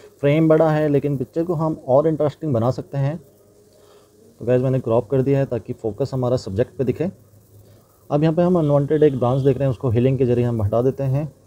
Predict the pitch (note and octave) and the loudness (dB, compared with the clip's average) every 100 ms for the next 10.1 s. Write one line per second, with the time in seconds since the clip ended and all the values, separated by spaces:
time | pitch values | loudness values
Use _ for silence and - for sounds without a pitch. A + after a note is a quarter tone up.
0 | _ _ _ _ - - - - - - | _ _ _ _ -20 -20 -20 -20 -20 -20
1 | _ _ - - - - - _ _ _ | _ _ -20 -20 -20 -20 -20 _ _ _
2 | - - C#3+ E3+ D3 D3 F3 E3 D#3 A#3+ | -20 -10 -6 -4 0 0 2 0 2 0
3 | B2 G#2+ D3 D3 D#3+ G#3 _ _ _ - | 0 0 0 -2 -10 -10 _ _ _ -20
4 | _ _ _ _ _ - - _ - - | _ _ _ _ _ -20 -20 _ -20 -20
5 | - F#2+ - A#2+ C3+ A#2+ B2+ B2 B2 A#2 | -18 -18 -12 -8 -6 -2 -2 0 0 -2
6 | G#2 C#3 C#3 D3 C#3 D3 C#3+ A2 G2+ A2 | -4 -6 -4 -4 -4 -4 -4 -8 -8 -8
7 | A2 G#2+ G2 G2+ F#2+ G#2 C#3+ D#3+ C#3+ D3+ | -6 -6 -6 -8 -4 0 0 0 -2 -4
8 | D#3+ - - _ _ _ _ _ _ _ | -6 -12 -20 _ _ _ _ _ _ _
9 | _ - E3 F3+ F#3 E3+ D#3+ D#3 D3+ E3 | _ -6 -4 -2 0 0 0 -4 -4 -6